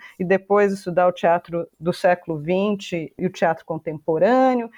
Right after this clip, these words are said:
Quer dizer, então, hoje não existe uma tentativa de fazer uma série de formação. A gente desvinculou o currículo pra não,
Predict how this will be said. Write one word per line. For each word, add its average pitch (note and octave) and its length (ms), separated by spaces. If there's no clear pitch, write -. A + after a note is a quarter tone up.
Quer G3+ 140
dizer, G3+ 140
então, A#3+ 400
hoje A#3 360
não B3 220
existe A#3+ 580
uma G3 240
tentativa G3 880
de F3+ 100
fazer F#3 360
uma F#3 160
série G#3 840
de F#3 140
formação. E3+ 840
A F3 120
gente G3 340
desvinculou C#4 760
o A3+ 40
currículo A#3+ 460
pra A#3 240
não, B3 380